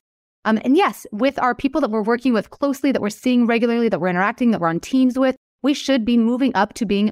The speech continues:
good friends. We should be trusting each other. We should say, "I assume that person wants the best for me. I want the best for them. I want us to both succeed." And yes, absolutely. Some of us might find a best friend at work.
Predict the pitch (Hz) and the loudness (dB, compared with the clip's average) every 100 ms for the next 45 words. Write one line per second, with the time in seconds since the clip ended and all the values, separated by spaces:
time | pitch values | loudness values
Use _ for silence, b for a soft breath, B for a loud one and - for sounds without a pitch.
0 | 196 160 208 208 - 262 170 165 190 - | -4 -2 -2 -2 0 0 0 -2 -2 0
1 | 240 180 226 240 - - 247 - 220 175 | -4 -2 -2 -2 -4 -4 -2 0 0 0
2 | 165 180 - 208 220 208 208 214 - - | -2 -2 -2 -4 -2 0 0 -2 -4 -2
3 | 262 262 247 - 233 247 190 208 214 - | 2 2 0 0 -2 0 0 0 0 -2
4 | 196 240 - 180 160 160 - _ _ - | -2 -2 -4 -4 -4 -6 -10 _ _ -2
5 | 208 226 226 220 214 220 - 214 233 175 | 0 2 0 0 0 -2 -2 0 0 0
6 | 170 190 214 214 226 214 208 220 - 185 | 0 2 2 0 -2 -4 -2 -4 -8 -8
7 | 247 202 156 - _ _ - 214 214 339 | -2 -2 -4 -10 _ _ -6 -2 2 0
8 | 214 208 220 - 233 196 180 - 269 294 | 0 -4 -4 -2 0 0 -2 0 4 4
9 | 208 165 220 - 196 202 226 - 185 180 | 4 0 -2 -4 -2 -2 -4 -4 -2 0
10 | 196 196 190 180 180 - 185 175 - 170 | -2 -2 -2 -2 -4 -4 -4 -2 -2 -4
11 | 165 185 285 | -2 0 -2